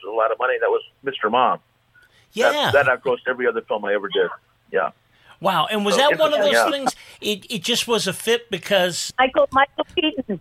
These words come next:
Speaker 2: That's right, Michael
Speaker 3: Michael
Speaker 2: Keaton.
Speaker 3: Keaton.
Speaker 2: Was that just what, where he was the
Speaker 1: Yeah.
Speaker 2: perfect person to deliver that, uh, picture?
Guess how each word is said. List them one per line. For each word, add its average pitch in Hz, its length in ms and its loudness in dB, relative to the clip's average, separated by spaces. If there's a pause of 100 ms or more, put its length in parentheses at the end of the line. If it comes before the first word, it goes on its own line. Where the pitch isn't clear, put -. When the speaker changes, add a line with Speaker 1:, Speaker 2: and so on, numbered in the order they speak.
(160)
Speaker 2:
That's 202 300 2
right, 190 100 4
Michael 233 160 4
Speaker 3:
Michael 220 160 -2
Speaker 2:
Keaton. 294 200 -2 (180)
Speaker 3:
Keaton. - 0 - (320)
Speaker 2:
Was 220 160 0
that 269 180 2
just 277 220 -4
what, 233 240 -6
where 208 180 -2 (160)
he 240 180 -6
was 240 140 0
the 127 80 4
Speaker 1:
Yeah. - 160 2
Speaker 2:
perfect 226 420 0
person 220 420 -2
to 175 120 -10
deliver 165 500 -2
that, 170 440 0
uh, 147 340 4
picture? - 320 -4